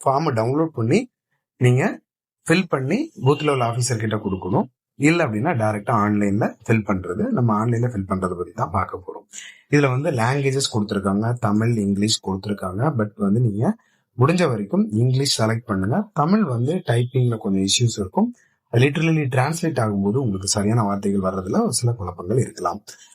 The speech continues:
அதனால ஃபர்ஸ்ட் வந்து நீங்க just இதுல நீட்டா கொடுத்திருக்கிறதுனால நீங்க அழகாவே ஃபில் பண்ணலாம். ஃபர்ஸ்ட் உங்களோட ஸ்டேட்டை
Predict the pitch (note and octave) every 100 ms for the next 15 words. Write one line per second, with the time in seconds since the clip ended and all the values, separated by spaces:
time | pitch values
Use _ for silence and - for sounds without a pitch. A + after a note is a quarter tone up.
0 | - G#2+ G#2 F#3 - F#3 - F#3 C3+ A2+
1 | G#2+ C3 A#3+ _ A#2+ B2 A#2+ G#2+ G#2 D3
2 | - - _ - G#2 A#2 A#2+ D#3 B2+ B2
3 | B2 A2 G2 G2 F#3 D3+ G#2 F#2 F#2 A#2+
4 | C3+ D#3+ A2+ G#2 F#2+ F#2 F3 - - _
5 | - C#3+ - A#2 G2 A2+ - C3 C3